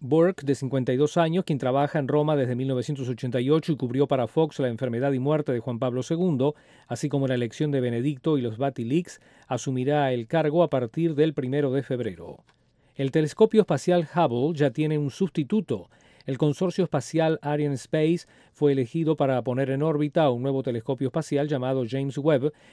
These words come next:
en reemplazo del Hubble. El James Webb ha sido concebido conjuntamente por las agencias espaciales de Europa, Estados Unidos y Canadá, y está previsto que sea puesto en órbita en octubre de dos mil dieciocho, con ayuda de un cohete Ariane cinco, la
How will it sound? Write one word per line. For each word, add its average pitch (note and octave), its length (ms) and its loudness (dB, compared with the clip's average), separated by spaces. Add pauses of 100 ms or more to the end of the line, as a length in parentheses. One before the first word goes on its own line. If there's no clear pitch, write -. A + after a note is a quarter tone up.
en D#3 120 -4
reemplazo D#3 460 0
del B2+ 180 0
Hubble. C3 380 -2 (380)
El A2+ 140 -8
James C3 280 -4
Webb D3+ 380 0 (360)
ha A#2+ 100 -6
sido C#3+ 280 -2
concebido D3 540 0
conjuntamente D3 720 0
por C3+ 140 0
las B2+ 160 -2
agencias C#3 360 -2
espaciales C#3+ 580 -2
de B2+ 80 0
Europa, D3 360 2
Estados C#3+ 460 0
Unidos C#3 320 -2
y A2+ 40 -6
Canadá, C3+ 460 0 (340)
y B2+ 80 -10
está B2+ 200 -2
previsto C3+ 420 -2
que A#2+ 100 -4
sea C3+ 260 0
puesto C3+ 260 -2
en D#3 80 0
órbita C3+ 320 -2
en A#2+ 80 -2
octubre D#3 400 2
de B2+ 80 2
dos A#2 120 0
mil C3+ 160 -4
dieciocho, D3+ 720 0 (380)
con D3 160 2
ayuda D3 420 2
de B2+ 200 2
un D3 120 0
cohete C#3+ 460 2
Ariane C#3 420 0
cinco, D#3+ 560 0 (420)
la B2+ 380 -2